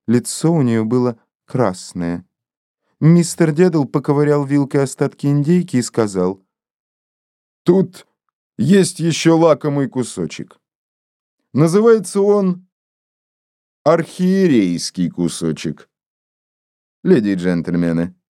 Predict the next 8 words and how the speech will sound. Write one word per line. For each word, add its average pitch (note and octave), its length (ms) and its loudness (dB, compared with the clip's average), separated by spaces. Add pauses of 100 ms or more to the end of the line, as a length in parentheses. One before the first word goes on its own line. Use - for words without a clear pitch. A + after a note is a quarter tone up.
(440)
кому G#2 340 0
угодно". D#2 440 -6 (1120)
Он C3 220 -2
поднял B2 520 0
на B2 140 0
вилке C#3 380 -6
кусок B2+ 420 -6
индейки. G2 680 -2